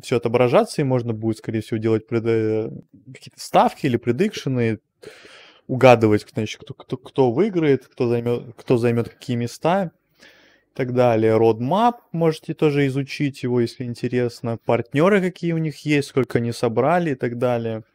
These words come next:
И вот белая бумага. В белой бумаге мы можем посмотреть, а, значит, что можно вообще в игре делать,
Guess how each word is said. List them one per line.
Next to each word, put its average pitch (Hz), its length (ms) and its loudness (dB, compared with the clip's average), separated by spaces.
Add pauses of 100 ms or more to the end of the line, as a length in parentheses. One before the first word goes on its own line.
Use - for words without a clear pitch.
(600)
И 190 160 -2
вот 165 220 0
белая 135 360 4
бумага. 117 460 -4
В 110 140 -6
белой 147 260 0
бумаге 131 380 -2
мы 117 60 -4
можем 117 200 -2
посмотреть, 120 640 -2 (1200)
а, 113 580 0
значит, 113 360 -6 (800)
что - 220 0
можно 120 260 2
вообще 113 220 0
в 113 80 4
игре 113 180 2
делать, 180 640 0